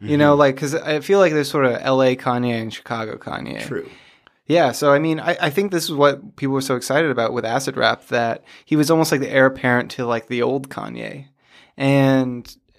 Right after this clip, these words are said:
Speaker 1: and then, you know, a-, a-, the more he sort of rapped, I mean, he, he didn't have the producer thing as much, obviously, but just in terms of that kind of, you know,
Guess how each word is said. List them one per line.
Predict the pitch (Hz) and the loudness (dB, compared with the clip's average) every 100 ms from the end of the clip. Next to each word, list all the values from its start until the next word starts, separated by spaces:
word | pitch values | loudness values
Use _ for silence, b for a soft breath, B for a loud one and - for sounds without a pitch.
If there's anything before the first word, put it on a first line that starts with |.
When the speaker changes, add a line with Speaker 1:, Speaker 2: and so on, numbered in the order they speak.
| _ _ - | _ _ -4
Speaker 1:
and | 135 | 2
then, | 139 135 | 4 4
you | 139 139 | 2 2
know, | 120 117 117 _ _ _ _ _ _ - | 0 -2 -8 _ _ _ _ _ _ -16
a-, | - 127 120 - 147 | -6 -4 -2 2 2
a-, | 147 | 2
the | 139 | 0
more | 131 135 131 | 2 4 2
he | 127 135 | 0 -4
sort | 127 120 113 | -4 -4 -2
of | 120 | 0
rapped, | 151 175 | 2 2
I | 147 | 2
mean, | 143 | 2
he, | 151 | 2
he | 147 117 | 0 -2
didn't | 139 147 | 0 0
have | 131 | 2
the | 123 | -2
producer | 131 117 131 151 | -2 -2 -2 -4
thing | 143 156 160 | -4 -2 -2
as | 156 | -2
much, | 165 160 - | -4 -4 -4
obviously, | 127 120 143 143 160 | -2 0 -4 -4 -4
but | 139 127 117 - b b b | 0 2 2 -2 b b b
just | - 233 214 | 0 0 0
in | |
terms | 185 165 156 | 0 2 2
of | 151 | 2
that | 123 120 - | 2 2 0
kind | 135 120 | -2 -2
of, | 117 - - | -2 -6 -18
you | - 127 | -10 -8
know, | 113 | -8